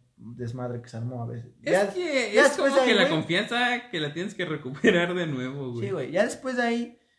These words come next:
Speaker 1: pues sí intenté ligues, o sea, todo el bachiller me la pasé, una mamada, güey.
Speaker 2: <laughs>
Speaker 1: Porque era un puto nerd de mierda.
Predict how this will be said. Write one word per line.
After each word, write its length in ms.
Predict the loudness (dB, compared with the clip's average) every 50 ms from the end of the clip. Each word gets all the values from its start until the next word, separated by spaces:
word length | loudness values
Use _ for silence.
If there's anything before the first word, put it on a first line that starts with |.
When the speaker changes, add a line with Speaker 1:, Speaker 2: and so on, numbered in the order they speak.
| _ _ _ _
Speaker 1:
pues 160 | -8 -6 -4
sí 100 | -4 -4
intenté 460 | -2 -2 -4 -4 -4 -2 -2 -2 -2
ligues, 340 | -2 -4 -4 -6 -6 -6 -6
o 80 | -6
sea, 140 | -6 -6 -8 -8
todo 240 | -8 -8 -6 -6
el 40 | -8 -8 -12 -12 -8
bachiller 960 | -6 -6 -6 -6 -6 -6 -6 -6 -6 -4 -2 0 2 4 6 6 6 4 2 -2 -8 -14
me 160 | -14 -10 -8
la 160 | -8 -8 -6 -8
pasé, 380 | -8 -8 -8 -8 -8 -8 -8 -10
una 160 | -10 -10 -8
mamada, 380 | -8 -6 -6 -6 -6 -6 -6 -6
güey. 140 | -4 -2 -2
Speaker 2:
<laughs> 720 | -2 -4 -6 -12 -16 -16 -16 -10 -8 -8 -2 0 0 0
Speaker 1:
Porque 160 | 0 -2 -6 -8
era 100 | -6 -6
un 120 | -8 -10
puto 280 | -12 -16 -14 -12 -10 -8
nerd 400 | -6 -6 -4 -4 -4 -4 -6 -6
de 60 | -8
mierda. 520 | -8 -8 -8 -8 -8 -8 -10 -12 -14 -16